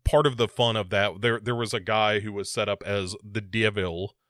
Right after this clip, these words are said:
and he just sat on a stool and cracked wise as he, he was collecting tickets. And I was like, "I could do that." That's the kind of energy I got, is the sitting around and cracking wise. Uh, Rayman in the room, what's up, man?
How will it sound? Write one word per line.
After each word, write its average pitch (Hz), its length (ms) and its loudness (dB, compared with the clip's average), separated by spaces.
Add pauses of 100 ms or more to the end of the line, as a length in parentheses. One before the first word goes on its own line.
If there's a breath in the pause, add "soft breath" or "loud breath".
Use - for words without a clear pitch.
(540)
and 110 460 4
he 113 200 -2
just 139 220 0
sat 120 220 4
on 110 120 -2
a 95 100 -6
stool 120 420 -4
and 87 100 -8
cracked 98 360 0
wise 92 580 0
as 104 240 -8
he, 107 200 -6
he 113 80 -8
was 101 160 -10
collecting 95 400 -4
tickets. 123 380 -4
And 101 100 -8
I 98 40 -6
was 98 100 -8
like, 104 180 -6
"I 214 180 2
could 127 160 -6
do 104 160 -6
that." 87 420 -2 (600)
That's 139 260 0
the 131 100 -4
kind 117 180 -2
of 107 60 -2
energy 98 360 -6
I 107 180 4
got, 87 260 -6
is 87 200 -12
the 90 300 -12 (360)
sitting 131 340 2
around 104 460 0
and 90 120 -6
cracking 104 380 0
wise. 90 500 -4 (720)
Uh, 107 600 2
Rayman 151 460 4
in 143 60 0
the 135 80 0
room, 120 240 0
what's 123 180 -2
up, 113 240 4
man? 107 320 -4